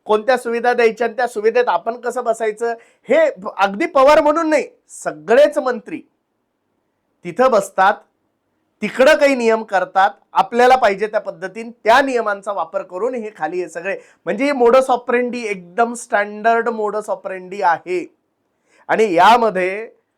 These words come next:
साधारणतः काँग्रेस आणि राष्ट्रवादीचे लोक तर प्रचंड हुशार आहे,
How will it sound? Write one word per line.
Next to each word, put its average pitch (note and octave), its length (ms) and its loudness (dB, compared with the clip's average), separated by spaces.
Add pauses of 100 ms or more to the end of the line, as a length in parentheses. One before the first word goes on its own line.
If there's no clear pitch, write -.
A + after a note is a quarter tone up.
साधारणतः G#3 840 2
काँग्रेस G3+ 560 -4
आणि G#3 200 -4
राष्ट्रवादीचे G3 720 -6
लोक F#3+ 200 -12
तर G3+ 120 -10
प्रचंड B3+ 560 2
हुशार G#3+ 340 2
आहे, F#3+ 140 -4